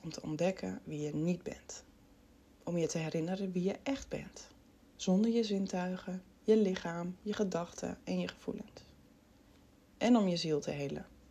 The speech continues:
Je hebt dus twee taken. Het helen van je innerlijk kind en ontdekken dat je niet je lichaam bent.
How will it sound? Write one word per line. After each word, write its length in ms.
Je 60
hebt 120
dus 140
twee 220
taken. 360
Het 200
helen 320
van 120
je 60
innerlijk 260
kind 400
en 200
ontdekken 460
dat 180
je 80
niet 200
je 80
lichaam 320
bent. 300